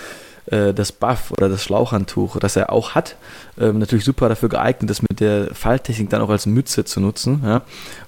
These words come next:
Und natürlich im, im gleichen Zug dann auch noch, äh, als Handtuch. Also er hat quasi, möchte eine Mütze mitnehmen und ein Handtuch. Das könnte man theoretisch alles mit dem Buff quasi, äh,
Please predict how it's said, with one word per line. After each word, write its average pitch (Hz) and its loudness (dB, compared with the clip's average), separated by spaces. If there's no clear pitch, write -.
Und 110 2
natürlich 113 0
im, 110 0
im 107 0
gleichen 110 0
Zug - 0
dann 104 0
auch 104 0
noch, 107 -2
äh, - 2
als 104 0
Handtuch. 113 0
Also 92 -2
er 95 2
hat - -6
quasi, 101 0
möchte 104 -4
eine 98 2
Mütze 120 0
mitnehmen 110 2
und - -2
ein 101 2
Handtuch. 131 0
Das - -2
könnte 117 0
man 117 2
theoretisch 113 -2
alles 123 0
mit 107 -2
dem 98 2
Buff 117 0
quasi, 98 0
äh, 95 0